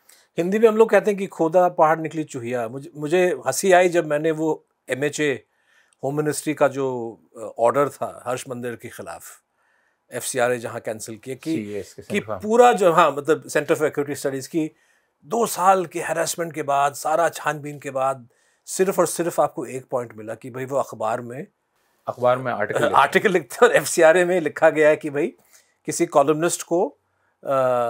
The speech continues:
Speaker 1: अगर विदेश से पैसा मिलता है तो ये एफ़सीआरए के खिलाफ है। तो सवाल मेरा आपसे ये है अपूर्व कि हिंदुस्तान में कम से कम बीस या तीस हज़ार ऐसे संस्थाएं होंगी जो एफ़सीआरए से जिनको पैसा मिलता है, और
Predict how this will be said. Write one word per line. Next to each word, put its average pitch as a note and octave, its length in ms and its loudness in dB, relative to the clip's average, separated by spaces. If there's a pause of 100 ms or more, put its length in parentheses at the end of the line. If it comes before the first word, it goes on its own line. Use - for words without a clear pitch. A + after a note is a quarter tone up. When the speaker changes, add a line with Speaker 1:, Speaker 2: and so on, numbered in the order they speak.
Speaker 1:
अगर C#3+ 260 4
विदेश C#3 480 -6
से D#3 100 -2
पैसा C3 280 0
मिलता C3 240 -4
है C#3 60 0
तो C3+ 140 -10
ये C3+ 160 -6
एफ़सीआरए A#2 400 -8
के C3 120 -12
खिलाफ G#2 320 -12
है। - 60 -20
तो E3+ 260 -4 (340)
सवाल D3+ 320 6
मेरा F3+ 180 8
आपसे E3 240 2
ये E3 180 2
है E3 140 2
अपूर्व B2+ 360 -6
कि F3+ 100 -6 (680)
हिंदुस्तान E3 480 2
में G#3 340 4
कम D#3 200 2
से F#3 160 -2
कम G3+ 240 2
बीस E3 300 -2
या F#3 60 4
तीस F3+ 380 -6
हज़ार D#3 300 6
ऐसे C#3+ 280 2
संस्थाएं C#3 480 -4
होंगी D#3 360 0 (1080)
जो D#3 160 2
एफ़सीआरए D3+ 540 4
से F3+ 260 -2 (220)
जिनको C3+ 280 -2
पैसा C#3 320 4
मिलता A2 280 -10
है, G2+ 220 -18 (1300)
और F#3+ 400 6